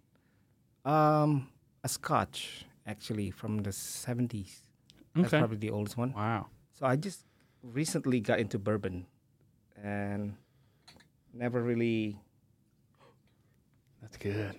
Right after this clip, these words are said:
Speaker 2: Yeah. No, you're fine. It drinks just the same, Bubba.
Speaker 1: So even in New York,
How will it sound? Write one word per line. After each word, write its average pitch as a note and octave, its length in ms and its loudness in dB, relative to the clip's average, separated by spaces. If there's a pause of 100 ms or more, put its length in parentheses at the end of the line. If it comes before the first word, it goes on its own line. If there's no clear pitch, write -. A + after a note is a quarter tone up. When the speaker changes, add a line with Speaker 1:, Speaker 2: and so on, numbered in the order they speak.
Speaker 2:
Yeah. F#2+ 460 -6
No, C3 140 0
you're A#2 140 2
fine. G#2 240 -4 (920)
It B2 80 -4
drinks C3 240 2
just C#3 180 0
the C#3 60 -8
same, D#3 280 0
Bubba. B2+ 220 -4 (1400)
Speaker 1:
So - 240 -2
even C#3 220 4
in A#2 140 6
New A2 100 4
York, B2 340 4